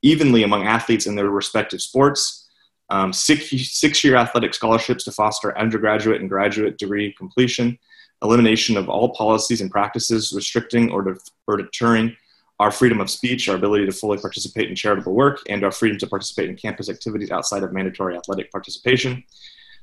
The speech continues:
ability of players of all sports to transfer one time without punishment, and, and additionally, in cases of abuse or serious negligence, ability to complete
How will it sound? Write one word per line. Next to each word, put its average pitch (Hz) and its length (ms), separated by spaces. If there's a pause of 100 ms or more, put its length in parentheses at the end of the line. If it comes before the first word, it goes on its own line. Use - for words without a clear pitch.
(220)
ability 117 720 (420)
of 101 160
players 110 480
of 98 160
all 110 140
sports 113 320
to 104 80
transfer 110 460
one 110 220
time 107 340
without 95 280
punishment, 123 460
and, 95 320
and 104 100
additionally, 104 580
in 95 120
cases 113 400
of 95 80
abuse 107 600 (280)
or 98 300
serious 107 360
negligence, 113 680 (1500)
ability 120 360
to 117 140
complete 120 480